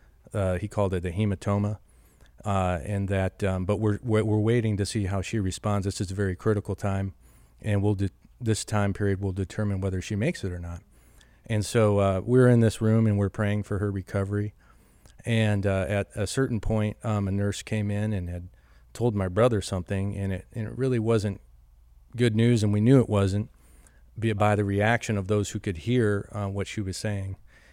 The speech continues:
And that kinda spread like a fire in the room where, uh, you know, um, emotionally, I just kinda got overwhelmed, and, and her sister and I kinda just lost it emotionally. Um, and I remember that, uh, one of the sisters with us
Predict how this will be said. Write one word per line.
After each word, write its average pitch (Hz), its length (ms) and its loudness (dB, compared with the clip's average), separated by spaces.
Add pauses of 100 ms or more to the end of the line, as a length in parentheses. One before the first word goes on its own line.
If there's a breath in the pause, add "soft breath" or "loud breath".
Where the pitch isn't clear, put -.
(220 soft breath)
And 127 160 2
that 151 120 2
kinda 202 200 4
spread 143 300 6
like 127 160 6
a 107 100 4
fire 117 460 4
in 107 160 0
the 101 100 0
room 107 400 0 (640 soft breath)
where, 110 500 -2 (120)
uh, 107 400 -6
you 117 140 -4
know, 98 320 -2 (160)
um, 95 380 -6 (200)
emotionally, 117 680 2
I 104 60 -2
just 104 280 -4
kinda 98 360 -2
got 104 240 0
overwhelmed, 101 680 -4 (500 soft breath)
and, 104 480 -2 (200)
and 95 160 -6
her 117 140 2
sister 117 380 0
and 101 100 0
I 104 460 0
kinda 117 260 0
just - 260 -10 (280)
lost 104 380 2
it 95 140 0
emotionally. 95 720 -2 (540 soft breath)
Um, 104 340 0
and 107 380 0
I 110 60 2
remember 117 560 4
that, 98 340 0
uh, 107 220 -2
one 113 160 0
of 110 100 0
the 101 100 0
sisters 107 420 -4
with 113 200 4
us 104 360 2